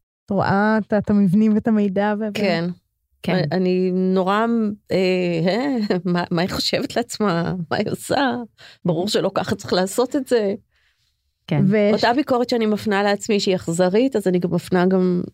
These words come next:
Speaker 2: לכל טקסט שאני קוראת כמעט.
Speaker 3: כן.
Speaker 2: אלא אם כן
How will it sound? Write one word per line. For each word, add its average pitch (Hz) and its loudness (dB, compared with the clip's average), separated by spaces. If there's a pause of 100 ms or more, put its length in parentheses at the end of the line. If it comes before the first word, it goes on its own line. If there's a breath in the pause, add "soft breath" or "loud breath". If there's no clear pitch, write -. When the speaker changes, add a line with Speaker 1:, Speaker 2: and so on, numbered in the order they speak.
Speaker 2:
לכל 202 0
טקסט 175 -4
שאני 185 -2
קוראת 180 0
כמעט. 185 -2 (560)
Speaker 3:
כן. 143 -2
Speaker 2:
אלא 220 0
אם 214 -2
כן 214 -2